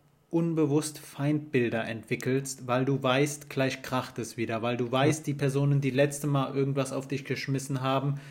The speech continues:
Speaker 1: sind deren Freunde, sehen genauso aus, kleiden sich genauso.
Speaker 2: Mhm.
Speaker 1: Ähm,
Speaker 2: Gilt ja auch für die andere Seite so, ne? Also, das
Speaker 1: Ja.
Speaker 2: wiegelt sich halt alles so gegenseitig auf. Und dann hast du
Speaker 1: Aber
Speaker 2: halt Probleme.
Speaker 1: aber gerade Polizisten,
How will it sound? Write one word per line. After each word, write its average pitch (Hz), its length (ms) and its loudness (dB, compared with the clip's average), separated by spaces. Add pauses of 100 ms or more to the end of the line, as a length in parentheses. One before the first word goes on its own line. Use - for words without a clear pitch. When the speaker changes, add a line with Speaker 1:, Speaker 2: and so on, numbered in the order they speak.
(300)
Speaker 1:
sind 131 200 0
deren 127 320 2
Freunde, 143 540 4
sehen 135 340 4
genauso 135 480 2
aus, 139 340 0
kleiden 139 520 4
sich 139 260 -2
genauso. 131 760 2
Speaker 2:
Mhm. 113 200 -2 (760)
Speaker 1:
Ähm, 123 600 -4
Speaker 2:
Gilt 127 160 10
ja 127 80 12
auch 127 60 10
für - 120 4
die 131 80 8
andere 139 240 2
Seite 107 240 0
so, 110 200 -2
ne? 127 180 0 (300)
Also, 107 460 2
das 131 280 6
Speaker 1:
Ja. 139 80 2
Speaker 2:
wiegelt 135 240 12
sich 143 200 4
halt 143 100 6
alles 139 280 4
so 160 140 -2
gegenseitig 147 560 0
auf. 165 300 0 (340)
Und 117 180 -2
dann 117 360 2
hast 139 200 0
du 143 40 6
Speaker 1:
Aber 131 100 8
Speaker 2:
halt 135 120 4 (160)
Probleme. 135 480 2 (840)
Speaker 1:
aber 139 220 0
gerade 170 320 -4
Polizisten, 147 840 0